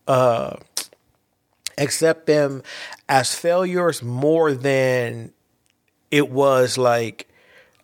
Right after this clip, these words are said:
"All right, you gotta push to the next level now." Whatever the next level is, like, your road to success, uh, uh, is not going to be the conventional way.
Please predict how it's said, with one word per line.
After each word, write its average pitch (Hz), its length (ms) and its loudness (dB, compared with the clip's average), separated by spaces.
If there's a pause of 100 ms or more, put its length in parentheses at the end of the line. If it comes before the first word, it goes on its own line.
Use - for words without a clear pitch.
"All 147 100 4
right, 131 220 4
you 165 120 2
gotta 147 240 2
push - 400 -2
to 151 100 2
the 127 100 2
next 123 300 -4
level 117 320 0
now." - 280 -12 (460)
Whatever 165 440 4
the 151 120 4
next 147 320 0
level 139 380 0
is, - 320 -12 (340)
like, 127 380 0
your 156 380 2
road 147 540 2
to 143 200 -4
success, 131 800 -2 (480)
uh, 131 400 2
uh, 127 340 -2 (120)
is 123 280 0
not 135 560 0 (280)
going 147 340 2
to - 160 -2
be 131 220 -2
the 123 160 0
conventional 127 920 -2
way. 123 280 2